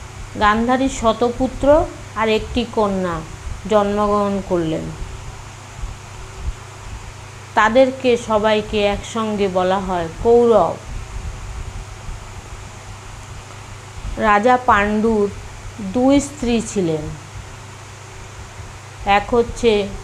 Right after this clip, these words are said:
কুন্তী, ছোট রানী মাদ্রী। কুন্তীর ঘরে তিনটি ছেলে,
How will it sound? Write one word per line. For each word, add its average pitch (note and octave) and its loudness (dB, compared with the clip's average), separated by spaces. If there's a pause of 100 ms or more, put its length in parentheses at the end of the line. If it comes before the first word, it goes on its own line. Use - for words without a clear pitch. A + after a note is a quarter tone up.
(200)
কুন্তী, A3+ 2 (1040)
ছোট A3 2
রানী G3 4 (120)
মাদ্রী। D#3+ 0 (1400)
কুন্তীর C#4+ 6
ঘরে B3 6 (1300)
তিনটি D4 6
ছেলে, D#3+ 0